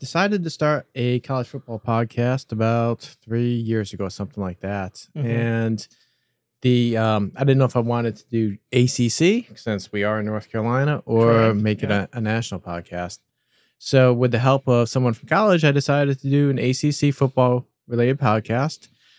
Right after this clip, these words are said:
Speaker 1: I did about maybe one episode with him before he absconded. And then I did three or four by myself. And I thought the product was inferior, just me talking about what's going on in the world. I thought that it was informative.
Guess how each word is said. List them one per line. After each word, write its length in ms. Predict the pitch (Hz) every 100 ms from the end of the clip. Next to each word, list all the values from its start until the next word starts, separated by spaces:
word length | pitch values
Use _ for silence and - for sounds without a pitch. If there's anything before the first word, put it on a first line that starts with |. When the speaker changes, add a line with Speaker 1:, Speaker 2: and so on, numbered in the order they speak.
| _ _
Speaker 1:
I 140 | - 107
did 160 | 113
about 320 | 110 113 107 92
maybe 260 | 113 107
one 260 | 104 120 135
episode 400 | 139 - 139 135
with 140 | 127
him 260 | 127 127 131
before 320 | 120 - 117
he 100 | 117
absconded. 680 | 117 - 117 107 135 180 180 _
And 180 | 117 117
then 200 | 117 113
I 100 | 107
did 460 | 113 117 113 113 131 _
three 200 | 131 127
or 60 | 123
four 560 | - 135 127 135 139 -
by 180 | 120 123
myself. 560 | 120 117 123 147 180 -
And 220 | 123 117
I 60 |
thought 240 | 101 139 127
the 80 | -
product 420 | 139 156 165 -
was 320 | 127 120 113
inferior, 720 | 113 104 - 147 180 208 220
just 260 | - 113 -
me 140 | 117
talking 400 | - 135 131 135
about 360 | 123 123 117 107
what's 160 | 113
going 300 | - 120 120
on 200 | 120 120
in 80 | 117
the 60 | 110
world. 240 | 135 180
I 100 | 220
thought 240 | 262 277 -
that 80 | 143
it 60 |
was 120 | 131
informative. 600 | 117 104 170 240 120 101